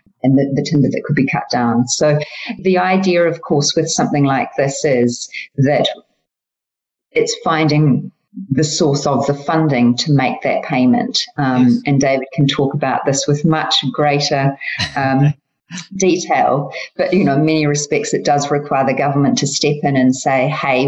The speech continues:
Speaker 1: we will fund you to not chop down a tree and not to plant something that's a monoculture or an exotic species."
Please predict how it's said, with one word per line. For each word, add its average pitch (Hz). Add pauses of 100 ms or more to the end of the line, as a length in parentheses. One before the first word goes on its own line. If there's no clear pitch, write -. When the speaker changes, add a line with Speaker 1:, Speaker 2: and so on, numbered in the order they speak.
Speaker 1:
we 143
will 147
fund 147 (340)
you 147
to 156
not 160 (340)
chop -
down 135
a 127
tree 131
and 147
not 151
to 151 (100)
plant 127
something 131
that's 120
a -
monoculture 127
or 135
an 123
exotic 120
species." -